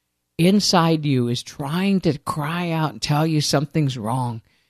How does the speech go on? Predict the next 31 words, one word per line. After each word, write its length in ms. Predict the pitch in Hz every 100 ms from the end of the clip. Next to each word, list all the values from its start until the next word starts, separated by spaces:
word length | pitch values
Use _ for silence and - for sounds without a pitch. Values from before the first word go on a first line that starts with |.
| _ _
And 220 | 147 143 139
so 160 | 151
you 180 | 147 147
need 300 | 139 165 151
this 160 | 143 -
dream 520 | 135 135 160 170 139
work, 300 | 127 117 -
so 240 | - 135
to 100 | 123
speak, 460 | 123 - 160 139 _ _ _ _ _
for 180 | 175 147
it 60 | -
to 100 | 110
work 340 | 131 156 -
its 200 | 143 -
way 240 | 131 127 117
out. 180 | 107
Well, 260 | 123 208 208 _ _ -
the 80 | 185
biblical 500 | - 415 349 220 143
understanding 640 | 147 147 - 170 160 156
of 60 |
how 160 | 151 143
God 280 | 147 143 143
speaks 440 | - 160 160 - _ -
is 100 | 180
it 80 | -
comes 300 | - 180 160
from 220 | 175 175 -
outside 880 | 165 165 - - - 202 185 185 180 -
in, 460 | 214 208 127 107